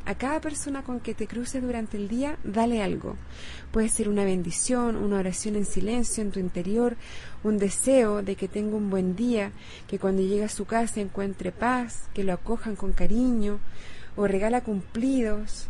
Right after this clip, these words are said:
o sonrisas, o palabras de ánimo, o si puedes también dinero. Cuando vayas a un restaurante, si te atienden bien, deja una buena propina, o en el supermercado,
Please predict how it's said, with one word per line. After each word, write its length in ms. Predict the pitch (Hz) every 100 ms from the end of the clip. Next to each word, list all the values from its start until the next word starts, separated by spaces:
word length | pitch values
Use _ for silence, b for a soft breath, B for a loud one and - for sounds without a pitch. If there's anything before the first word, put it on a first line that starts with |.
| -
o 100 | 196
sonrisas, 880 | - 190 175 180 254 247 - 208 202
o 100 | 190
palabras 500 | 180 196 233 240 196
de 140 | 185
ánimo, 520 | 247 254 233 220 214 B B B B B
o 80 | 202
si 160 | 214
puedes 300 | 202 254 294
también 400 | - 247 226 254
dinero. 540 | 226 208 240 269 233 240 - B B B
Cuando 300 | - 202 190
vayas 260 | 208 240 247
a 40 |
un 100 | 240
restaurante, 600 | 226 226 220 208 233 254 B B B -
si 260 | - -
te 120 | 190 180
atienden 580 | 202 262 302 294 285
bien, 340 | 254 254 226 -
deja 300 | - 233 240
una 160 | 247 220
buena 280 | 202 302 330
propina, 540 | 294 294 254 170 165
o 280 | - 190 190
en 100 | 190
el 80 | 180
supermercado, 960 | 180 180 175 180 - 254 269 240 226